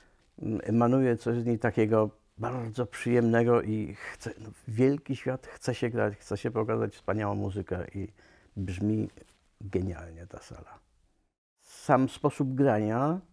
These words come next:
jest bardzo prosty. Jest to instrument, no, w moim przypadku skrzypce. E, wystarczy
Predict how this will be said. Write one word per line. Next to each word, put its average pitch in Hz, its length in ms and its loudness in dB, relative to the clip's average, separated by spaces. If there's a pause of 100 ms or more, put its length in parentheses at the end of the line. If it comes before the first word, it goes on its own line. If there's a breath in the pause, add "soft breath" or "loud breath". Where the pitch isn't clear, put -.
(160)
jest 131 220 -2
bardzo 127 240 0
prosty. - 480 -4 (760)
Jest 107 160 -8
to 123 60 0
instrument, 127 600 0
no, 120 140 2
w 107 40 -2
moim 117 200 2
przypadku 110 400 -4
skrzypce. - 640 -4 (540 soft breath)
E, 98 140 -2
wystarczy 120 600 -4